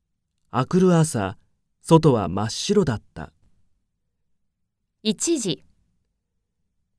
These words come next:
Speaker 1: 事故で一時、電車が止まった。
Speaker 2: 一生。
Speaker 1: 一生のお願いです。私の話を聞いてください。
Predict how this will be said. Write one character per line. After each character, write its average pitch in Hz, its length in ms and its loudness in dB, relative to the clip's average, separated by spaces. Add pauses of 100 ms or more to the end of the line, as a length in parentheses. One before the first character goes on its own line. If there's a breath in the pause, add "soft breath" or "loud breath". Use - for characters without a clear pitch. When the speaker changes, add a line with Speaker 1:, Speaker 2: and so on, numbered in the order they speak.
(140)
Speaker 1:
事 139 200 2
故 160 160 4
で 113 160 0
一 101 320 -4
時、 110 260 -4 (320)
電 143 240 2
車 160 160 2
が 143 180 2
止 104 160 -8
ま 120 120 -2
っ - 60 -8 (120)
た。 107 200 -10 (1600)
Speaker 2:
一 214 200 -2
生。 285 600 2 (1600)
Speaker 1:
一 127 140 -4
生 151 360 8
の 147 140 8
お 147 60 6
願 151 280 6
い 143 60 2
で 143 100 4
す。 - 260 -6 (680)
私 180 380 2
の 202 100 6
話 190 380 2
を 147 100 4
聞 - 200 -2
い 180 40 0
て 202 120 4
く 185 80 -2
だ 175 120 2
さ 160 200 0
い。 - 120 -8